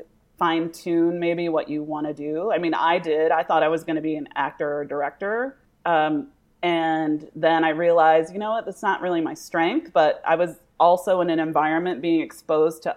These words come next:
other things like stage management. I didn't really know about stage management.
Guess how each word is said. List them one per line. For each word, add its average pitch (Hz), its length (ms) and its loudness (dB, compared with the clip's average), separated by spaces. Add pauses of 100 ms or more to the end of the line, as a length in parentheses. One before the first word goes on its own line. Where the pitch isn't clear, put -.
(120)
other 160 260 2
things 160 380 -6
like 175 200 6
stage 170 320 -4
management. 170 480 -2
I 226 60 -2
didn't 254 220 0
really 226 300 -4
know 202 280 2
about 160 320 0
stage - 280 -10
management. - 480 -14